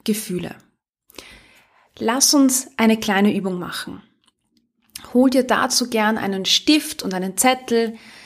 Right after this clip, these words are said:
und dann kannst du auch gerne die Podcast-Folge kurz, äh, stoppen, äh, die Übung machen, also etwas aufschreiben. Ja, und dann direkt weiterhören, wenn du fertig mit der Übung bist. Ja, und folgende Übung möchte ich dir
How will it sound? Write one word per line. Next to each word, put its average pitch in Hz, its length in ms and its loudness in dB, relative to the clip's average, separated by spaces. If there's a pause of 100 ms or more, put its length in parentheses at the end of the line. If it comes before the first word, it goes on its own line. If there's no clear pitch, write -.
(520)
und 202 580 0
dann - 160 0
kannst 269 300 2
du 247 40 4
auch 247 120 -2
gerne 233 240 2
die 220 80 0
Podcast-Folge 220 840 0
kurz, - 480 0
äh, - 200 -6
stoppen, 240 840 0 (220)
äh, 208 180 0
die 202 180 -2
Übung 269 280 4
machen, 208 500 -2
also 185 200 -4
etwas - 220 -6
aufschreiben. 196 920 0 (360)
Ja, 254 140 2
und 214 160 0
dann 247 480 0
direkt 320 300 0
weiterhören, 214 520 0
wenn 202 120 -4
du 190 60 -12
fertig 208 680 -4
mit 202 160 0
der 190 100 -6
Übung 170 200 -8
bist. - 340 -14 (1400)
Ja, 220 160 -2
und 220 220 -2
folgende 247 420 2
Übung 285 440 2 (320)
möchte 220 260 0
ich 226 100 -2
dir 208 300 0